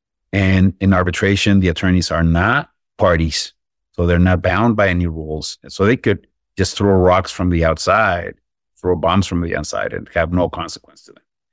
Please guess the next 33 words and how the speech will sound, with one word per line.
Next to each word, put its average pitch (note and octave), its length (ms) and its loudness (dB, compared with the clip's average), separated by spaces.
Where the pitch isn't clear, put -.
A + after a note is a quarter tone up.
So F#2+ 320 2
I, C#3 240 2
I E2+ 140 2
sued C3 360 0
them F2 220 2
in E2 160 0
federal G2+ 340 0
court - 380 0
for F2+ 120 0
conflicts E2+ 420 -6
of F2+ 120 0
interest, A2 640 -2
which F#2 220 0
could F#2 200 -2
bring F#2+ 240 4
the F2+ 80 2
whole F2 280 2
claim E2+ 440 -2
down. D#2+ 380 -8
They G1+ 260 -12
decided E2 580 0
that D#2+ 200 -6
it E2 40 -4
would D#2+ 160 -8
be E2 100 -4
better D#2 300 -2
to - 160 -10
let D2 180 -6
us - 180 -8
go. - 240 -12
However, G2+ 600 4
the G2+ 120 -6
case A2 540 0